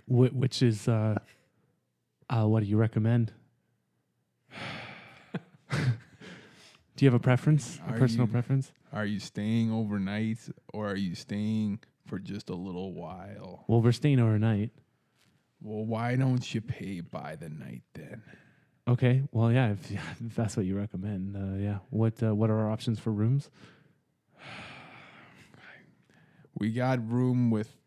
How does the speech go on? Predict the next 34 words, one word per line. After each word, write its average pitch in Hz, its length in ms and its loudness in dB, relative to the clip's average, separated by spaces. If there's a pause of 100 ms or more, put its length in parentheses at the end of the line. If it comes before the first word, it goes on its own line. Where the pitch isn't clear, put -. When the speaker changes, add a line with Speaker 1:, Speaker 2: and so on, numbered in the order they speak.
(120)
Speaker 2:
two 123 240 2
single 113 400 -2
beds. 73 680 -12 (880)
Speaker 1:
Uh, 151 200 -10
and 127 180 2
what 123 100 4
else? 165 300 0 (920)
Speaker 2:
We 117 240 -4
got 117 260 0
a 117 80 2
room 113 300 0
with 110 160 -2
one 110 420 -4 (380)
double 95 280 -6
bed. 87 400 -14 (640)
Speaker 1:
Hmm, 107 420 -2
which 117 160 2
one 120 260 2
costs 113 320 -2
less 110 260 -4
money? 107 360 -2 (1500)
Speaker 2:
They, 117 200 -6 (580)
we 123 120 -6
just 135 320 0
pushed - 260 -4
the 95 80 -8
two 90 240 -6
singles - 460 -14
together. - 560 6
It's - 100 -6
the 120 80 0
same 123 420 2
room. 87 380 -6
Speaker 1:
<laughs> - 40 -12